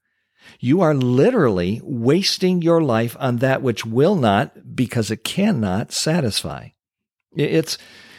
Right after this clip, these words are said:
it's like pouring fresh, life-saving water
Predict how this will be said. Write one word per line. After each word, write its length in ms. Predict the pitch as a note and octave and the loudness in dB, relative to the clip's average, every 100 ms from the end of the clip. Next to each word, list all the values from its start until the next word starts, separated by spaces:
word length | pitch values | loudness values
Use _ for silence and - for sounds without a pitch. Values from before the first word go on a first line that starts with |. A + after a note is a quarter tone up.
| - | -4
it's 200 | E3+ F3+ | -2 2
like 240 | F3+ F3 | 2 0
pouring 420 | - F#3 A3 F3 | -2 2 2 2
fresh, 640 | B2 - B2 B2+ D3 - - | -2 -4 0 0 0 -6 -8
life-saving 1040 | B2+ A2 A2 D#3+ - - D3+ D3+ C3+ A#2 A2 | -8 0 2 2 -2 -2 0 0 0 -2 0
water 500 | A2 F#2+ F2 G#2 | 2 2 0 -6